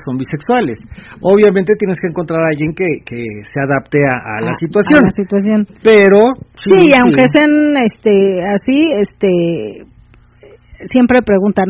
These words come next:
Speaker 2: "Oye, esto, este, ¿te interesa? ¿Quieres? ¿No? Ah, ¿no quieres?". Perfecto, respeto.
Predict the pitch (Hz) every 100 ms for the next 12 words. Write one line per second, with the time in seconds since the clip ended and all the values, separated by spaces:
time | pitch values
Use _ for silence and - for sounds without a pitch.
0 | 214 240 226 226 240 - - 202 190 175
1 | 170 - 185 185 196 220 226 214 - 208
2 | 220 208 202 214 233 220 202 202 220 233
3 | 233 - - _ - 165 - 190 - 165
4 | 151 147 - 180 -